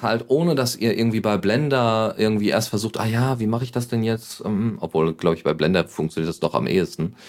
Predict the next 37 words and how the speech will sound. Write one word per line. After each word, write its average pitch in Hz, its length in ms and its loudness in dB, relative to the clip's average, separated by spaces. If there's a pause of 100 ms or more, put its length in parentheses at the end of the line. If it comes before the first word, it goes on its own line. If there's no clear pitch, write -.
(480)
äh, 95 180 4
dass 98 140 2
ihr 107 60 4
dann 95 140 4
irgendwie 95 280 0
anfangt, 95 580 -2
äh, 95 80 2
da 90 100 2
rumzuspielen. 101 720 -2 (1700)
Ähm, 92 480 4 (920)
äh, 90 360 4 (140)
„Wie 101 480 -4
kriege 110 320 0
ich 104 120 -2
das 101 160 2
jetzt - 260 -2
irgendwie 101 240 2
rund 104 340 2
modelliert“ 101 600 2
oder 76 160 2
so 69 80 -4
ein - 120 -6
Kram? 85 300 -2
Das 139 120 -4
braucht 240 220 -8
ihr 139 60 0
alles - 220 -2
nicht, 156 160 0
sondern 147 180 2
ihr 123 60 0
sagt 131 160 -2
einfach, 131 300 -2 (140)
„Ja, 80 200 -2 (180)
Zylinder 175 560 2 (180)
plus - 260 -4
Würfel, 208 440 2 (220)
beziehungsweise 98 720 2